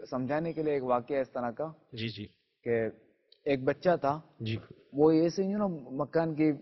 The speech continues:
Speaker 1: planning کر رہا تھا
Speaker 2: صحیح۔
Speaker 1: کہ میں یہاں یوں کمرہ بناؤں گا، یہ کروں گا، یوں کروں گا، یوں کروں گا۔ اب اس کا باپ چونکہ وہ بڑی عمر کا نہیں تھا،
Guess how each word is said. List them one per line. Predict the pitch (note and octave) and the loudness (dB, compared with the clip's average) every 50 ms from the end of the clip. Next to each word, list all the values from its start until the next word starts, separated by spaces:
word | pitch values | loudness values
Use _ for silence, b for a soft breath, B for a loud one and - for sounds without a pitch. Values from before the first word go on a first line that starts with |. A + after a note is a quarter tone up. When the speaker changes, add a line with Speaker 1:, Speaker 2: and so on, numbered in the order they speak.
| - - _ _ | -8 -20 _ _
Speaker 1:
planning | - D#3 D3+ D3+ D#3 D#3 D3+ C#3+ C3+ | 2 4 4 4 2 0 -2 -4 -2
کر | - B2 A2+ G#2+ | -2 0 0 0
رہا | A2 G#2+ | -2 -4
تھا | G2 - G2+ F#2 F2+ _ _ _ - - - - | -4 -6 -6 -8 -10 _ _ _ -20 -18 -12 -8
Speaker 2:
صحیح۔ | B2 G2+ G#2+ A2+ - _ _ _ | -6 -6 -6 -8 -8 _ _ _
Speaker 1:
کہ | - C3 | -4 -2
میں | B2+ B2+ C3 C3 B2+ | 0 0 2 0 2
یہاں | B2 A#2+ A#2 A2+ B2 B2 | 2 0 0 0 0 0
یوں | A#2+ B2 B2+ B2 | 0 0 -2 -2
کمرہ | A#2 B2+ A#2+ A#2 A#2 A#2+ A#2 | -2 -2 -2 0 0 0 0
بناؤں | A2+ G#2+ A#2 A2+ A2+ A2+ A#2+ A2+ | 0 -2 -2 -2 -2 -4 -2 -2
گا، | A2+ A#2 | -2 -2
یہ | A#2 A2+ G#2+ A#2+ B2 B2+ | -2 0 -2 -2 -2 -2
کروں | A#2+ - A#2 A2+ A2+ A#2 A2+ | -2 -4 -4 -4 -4 -2 -2
گا، | A2+ A2 | -2 -2
یوں | G#2+ A2 A2+ B2 A#2+ | -2 -2 -4 -4 -4
کروں | A2+ A#2 A2+ A2+ A#2 A2+ | -4 -4 -4 -4 -4 -4
گا، | A2 | -4
یوں | A2 A2 A#2 B2 B2 | -4 -4 -6 -6 -6
کروں | A2 A2+ A2+ A2+ A2+ A2+ A2+ | -4 -4 -4 -4 -4 -4 -2
گا۔ | A#2 A2+ A2 G#2 G#2+ - _ _ _ _ _ _ _ _ _ _ - | 0 0 0 -2 -6 -12 _ _ _ _ _ _ _ _ _ _ -6
اب | A2+ A2+ | -6 -2
اس | - | 0
کا | - C#3 | 0 0
باپ | C3 B2 B2+ C#3 C#3 - - | 4 4 4 4 4 2 -2
چونکہ | - D#3 D3+ D#3 | -6 -2 0 0
وہ | C#3+ B2 A2+ G#2+ | 2 2 2 0
بڑی | - - F#2+ - - G#2 G#2+ A2 | -2 -6 -12 -10 -6 -4 -2 -2
عمر | A2+ A#2 B2 B2+ | -2 -2 -2 -2
کا | B2+ D3+ | -2 -4
نہیں | D#3 F3+ G3 F3+ | -4 -4 -6 -4
تھا، | F#3 F3 E3 | -4 -4 -6